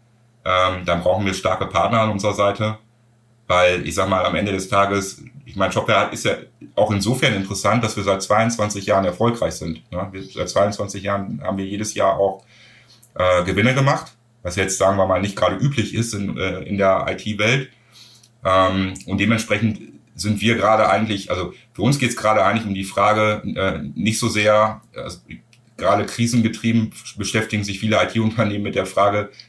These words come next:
„Wie kann ich aus meinem, äh, Geschäftsmodell, was die letzten fünf Jahre Geld verbrannt hat, jetzt schnell eins machen, was Geld verdient“, ne? Im Hinblick auf die ak-, aktuelle Krise. Und bei uns ist die Frage eher andersherum. Also wie können wir unser Geschäftsmodell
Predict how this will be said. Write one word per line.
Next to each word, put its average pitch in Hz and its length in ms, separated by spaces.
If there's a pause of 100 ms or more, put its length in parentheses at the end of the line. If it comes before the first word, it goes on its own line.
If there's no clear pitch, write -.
„Wie 95 100
kann 104 200
ich 110 100
aus 98 160
meinem, 98 720 (400)
äh, 95 280
Geschäftsmodell, 113 680
was 98 220
die - 80
letzten 101 600
fünf 98 240
Jahre 101 220
Geld 101 180
verbrannt 113 400
hat, 113 220
jetzt 107 160
schnell 104 240
eins 98 200
machen, 101 220
was 92 160
Geld 98 200
verdient“, 113 500 (160)
ne? 127 300 (240)
Im 95 80
Hinblick 101 340
auf 98 180
die 95 300
ak-, - 240
aktuelle - 360
Krise. 113 300
Und 98 80
bei 92 80
uns 95 140
ist - 140
die 104 60
Frage 98 280
eher 95 160
andersherum. 90 520
Also 82 180
wie 95 100
können 107 200
wir 101 100
unser 98 220
Geschäftsmodell 101 800